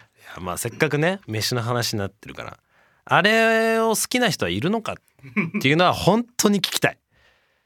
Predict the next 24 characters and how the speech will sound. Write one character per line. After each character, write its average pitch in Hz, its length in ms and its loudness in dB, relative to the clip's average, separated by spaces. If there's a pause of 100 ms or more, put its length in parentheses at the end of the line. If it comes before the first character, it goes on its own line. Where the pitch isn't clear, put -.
(260)
で、 135 440 0 (1500)
福 - 300 -2
岡、 202 480 0 (220)
長 151 280 0
浜 185 300 4
ラ 180 140 6
ー 127 40 0
メ 85 100 -6
ン、 71 80 -14 (320)
わ 117 120 -2
か 120 140 4
る。 - 80 -14 (1040)
わ 151 180 2
か 156 140 2
る 85 60 -8
の 73 60 -16
よ。 - 60 -20 (1500)
だ 196 100 2
し、 196 380 -2 (360)
福 - 220 0
岡 196 220 2
の 160 100 2
方 170 300 2
が 208 280 2